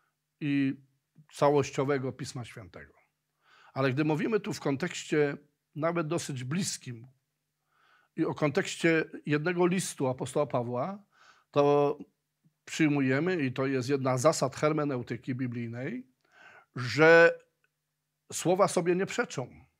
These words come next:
Że autor nie mógł sobie zaprzeczać w tym rozdziale w stosunku do innych rozdziałów. I tenże Paweł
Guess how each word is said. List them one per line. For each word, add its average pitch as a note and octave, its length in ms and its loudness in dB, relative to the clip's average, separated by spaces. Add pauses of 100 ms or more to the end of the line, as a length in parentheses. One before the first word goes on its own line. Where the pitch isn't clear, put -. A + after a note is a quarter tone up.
(600)
Że D3 200 -2
autor F3 440 6
nie E3+ 140 2
mógł F3 180 -4
sobie D3+ 280 0
zaprzeczać - 1000 -2 (380)
w - 400 -16 (180)
tym F#3 440 2
rozdziale F3+ 720 2
w - 40 -20
stosunku F3 400 -2
do G#3 80 4
innych G#3 320 0
rozdziałów. A2+ 680 -8 (1300)
I B2 400 2
tenże F3 420 2
Paweł A2+ 640 -10